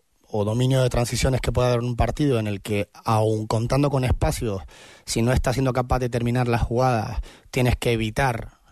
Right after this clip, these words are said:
eh, jugar en ese, en ese juego de transiciones, siempre y cuando, pues eso, no, no esté siendo eficaz ni beneficioso para ti. Otra cosa es que en ese, en ese juego de transiciones estés siendo capaz de terminar jugadas o de hacer gol incluso, pero si no es así,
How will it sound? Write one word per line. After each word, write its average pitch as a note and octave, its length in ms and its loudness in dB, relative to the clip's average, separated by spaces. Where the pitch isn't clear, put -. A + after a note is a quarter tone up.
eh, A2 800 -6
jugar A#2+ 420 0
en A#2 80 2
ese, A2+ 640 0
en A#2 120 0
ese A#2 160 2
juego A#2+ 240 2
de A#2 60 2
transiciones, A#2+ 480 -2
siempre A2 220 0
y - 20 -4
cuando, A2+ 320 0
pues A2 140 -2
eso, G#2+ 120 -4
no, G#2 160 -2
no A2 80 -2
esté - 180 -2
siendo G#2+ 540 2
eficaz G#2+ 460 2
ni G2 260 -2
beneficioso G#2+ 560 0
para A2 180 2
ti. C#3+ 220 0
Otra A2+ 180 -2
cosa A#2 200 0
es - 40 -4
que B2+ 60 -2
en A#2+ 80 2
ese, A#2 240 0
en B2+ 120 0
ese B2 120 2
juego B2+ 160 4
de C3 60 0
transiciones C3 340 0
estés C3 300 0
siendo B2+ 260 0
capaz B2 300 0
de A#2+ 100 -2
terminar A#2+ 300 -2
jugadas C#3+ 440 0
o A#2 120 0
de A2+ 180 0
hacer A2 220 -2
gol D3 260 2
incluso, B2 400 -2
pero G#2+ 240 -8
si - 300 -2
no B2+ 160 4
es B2+ 80 4
así, D3+ 320 2